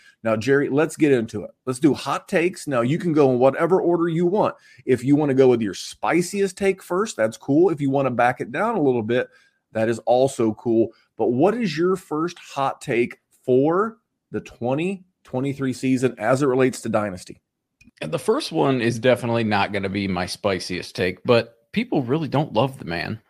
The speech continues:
Speaker 2: So I'm gonna say it. Najee Harris is gonna finish as R B one. He is in an offense where he does
Speaker 1: Overall?
Speaker 2: not have a, overall, the
Speaker 1: That's
Speaker 2: number
Speaker 1: pretty hot.
Speaker 2: one running back in fantasy. He doesn't have any competition.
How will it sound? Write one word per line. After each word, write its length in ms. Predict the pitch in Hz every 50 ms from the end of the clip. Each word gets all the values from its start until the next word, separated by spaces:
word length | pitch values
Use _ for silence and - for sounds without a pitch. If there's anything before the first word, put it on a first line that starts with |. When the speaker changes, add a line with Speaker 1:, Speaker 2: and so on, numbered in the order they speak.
| _ _ _
Speaker 2:
So 340 | - - 131 120 117 110 -
I'm 120 | 135 160 190
gonna 140 | 190 180 175
say 260 | - 156 156 165 156
it. 180 | 147 - -
Najee 380 | 123 120 139 156 156 151 143 135
Harris 440 | 139 135 135 131 123 120 123 - -
is 200 | - - 113 110
gonna 200 | 110 117 110 104
finish 360 | - - 113 107 101 101 -
as 140 | 98 92 87
R 160 | 85 85 82
B 140 | 87 87 85
one. 400 | 82 - - - - - - - _ _ _ _ _ _ _ _ _ _ _ _ _ _ _ _
He 240 | - - 127 123 110
is 140 | 98 98
in 120 | 110 123 160
an 120 | 170 131
offense 580 | 98 87 80 - - 90 87 95 - - - -
where 140 | 98 82 -
he 160 | 98 92 87
does 240 | - - 101 131 143
Speaker 1:
Overall? 260 | 131 127 117 113 117
Speaker 2:
not 100 | - 131
have 140 | 127 120 135
a, 60 | 147 _ _ _ _ _ _ _ _ _ -
overall, 640 | 127 123 143 147 180 190 185 147 104 - - - _ _ _ _ -
the 60 | 123
Speaker 1:
That's 100 | 127 123
Speaker 2:
number 180 | 127 - - -
Speaker 1:
pretty 140 | 123 117 113
hot. 60 | -
Speaker 2:
one 200 | 180 - 175 160
running 320 | 147 147 139 135 131 127
back 260 | 123 120 120 135 -
in 120 | 165 170 156
fantasy. 640 | - - 127 123 117 98 92 - - - - - - _ _ _ _ _ _ _ _ _ _
He 160 | - 160 143
doesn't 420 | - - 117 98 107 131 156 131
have 320 | 143 135 131 139 139 - _ _ -
any 220 | 98 92 107 131
competition. 760 | - - 127 127 135 - - - 107 80 - - 113 156